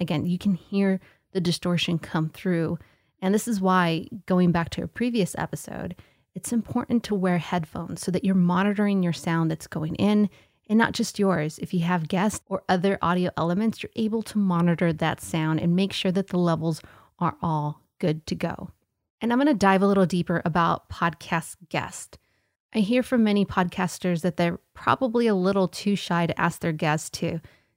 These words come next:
test out their audio levels, say a couple words because they feel like they should be prepared and ready to go. Well, that's part of the process of having a guest on your show, is to ensure that they sound just as good as you.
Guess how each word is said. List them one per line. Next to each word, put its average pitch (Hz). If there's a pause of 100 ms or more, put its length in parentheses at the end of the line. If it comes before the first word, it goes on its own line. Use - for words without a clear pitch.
(120)
test -
out 190
their -
audio 170
levels, 160
say -
a 208
couple 180
words 160
because 170
they 170 (280)
feel 208
like 190
they 185
should 165
be 160
prepared 214
and 165
ready 165
to -
go. - (360)
Well, 226
that's 247
part -
of 233
the 214
process 180
of 156
having 165
a 170
guest 156
on 160
your 160
show, 180 (340)
is 208
to 233
ensure 220
that 214
they 196
sound 202 (180)
just 202
as 180
good 165
as 165
you. 156